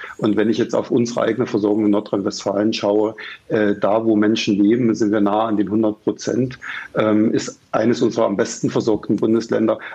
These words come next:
Aber wie gesagt, im Einzelfall kann es immer diese Themen geben.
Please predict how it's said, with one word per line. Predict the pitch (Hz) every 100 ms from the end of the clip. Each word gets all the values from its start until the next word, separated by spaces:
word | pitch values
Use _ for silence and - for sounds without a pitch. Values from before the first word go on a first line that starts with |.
| -
Aber | 113 113
wie | 107
gesagt, | 101 104 95 -
im | 113
Einzelfall | 107 120 127 123 104 101
kann | 113
es | 104 -
immer | 104
diese | 95 95 104
Themen | 104 104
geben. | - - -